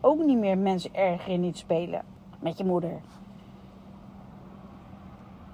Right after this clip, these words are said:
Ik probeer hem wel te blijven stimuleren om mee naar buiten te gaan. Honden uitlaten is natuurlijk saai geworden. Ook al knappen ze er echt van op.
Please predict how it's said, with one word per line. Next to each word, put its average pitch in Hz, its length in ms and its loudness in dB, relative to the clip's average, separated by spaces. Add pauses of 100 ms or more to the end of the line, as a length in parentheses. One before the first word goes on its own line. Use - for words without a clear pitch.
(340)
Ik 226 200 6
probeer 208 400 6
hem 196 140 6
wel 214 200 10
te 214 120 -4
blijven 185 280 6
stimuleren 208 580 4
om 185 100 2
mee 208 140 4
naar 214 120 2
buiten 180 340 6
te - 80 -6
gaan. 147 360 -2 (1200)
Honden 190 400 6
uitlaten 175 420 6
is 196 60 -2
natuurlijk 180 300 -2
saai 165 720 6
geworden. 175 580 2 (1200)
Ook 190 200 0
al 196 80 0
knappen 202 380 2
ze 185 120 0
er 175 300 6
echt 214 220 -2
van 202 140 -2
op. 202 220 4